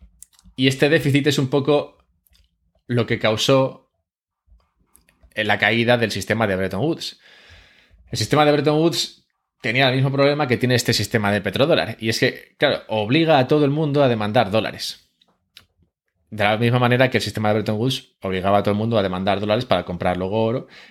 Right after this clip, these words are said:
En el caso de pet-, del petrodólar, la gente de-, demanda dólares para comprar o-, petróleo o para participar, digamos, del comercio global. Entonces, Estados Unidos tiene que proveer de dólares a todo el planeta, básicamente, para que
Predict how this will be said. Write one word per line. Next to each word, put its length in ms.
En 120
el 80
caso 260
de 320
pet-, 200
del 500
petrodólar, 540
la 120
gente 300
de-, 300
demanda 460
dólares 300
para 220
comprar 560
o-, 340
petróleo 640
o 40
para 160
participar, 520
digamos, 300
del 100
comercio 500
global. 360
Entonces, 340
Estados 300
Unidos 220
tiene 180
que 140
proveer 520
de 120
dólares 420
a 140
todo 420
el 220
planeta, 500
básicamente, 580
para 280
que 300